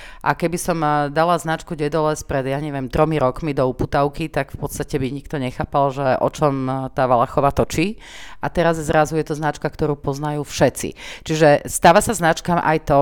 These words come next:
že v istom momente, ani nie, že skrachujú, skončia, však ten Dedoles fungoval roky, ale že naozaj to prešlapovanie na mieste a že potrebujú akoby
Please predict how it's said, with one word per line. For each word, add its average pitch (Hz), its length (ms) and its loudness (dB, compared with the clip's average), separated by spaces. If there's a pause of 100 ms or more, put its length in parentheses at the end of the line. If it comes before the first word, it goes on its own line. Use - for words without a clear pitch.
že 147 200 2 (280)
v 143 240 -4
istom 180 320 2
momente, 147 720 4
ani 165 240 4
nie, 208 240 2
že 175 80 0
skrachujú, 135 640 0
skončia, 131 560 2
však - 160 -4
ten 135 240 -6
Dedoles 131 400 -4
fungoval 131 480 0
roky, 233 320 -4 (320)
ale 156 300 4
že 151 160 2
naozaj 156 400 6
to 160 80 -4
prešlapovanie 151 720 -4
na 135 160 0
mieste 147 320 -2
a 147 160 0
že 147 80 0
potrebujú 143 480 -2
akoby 131 480 -4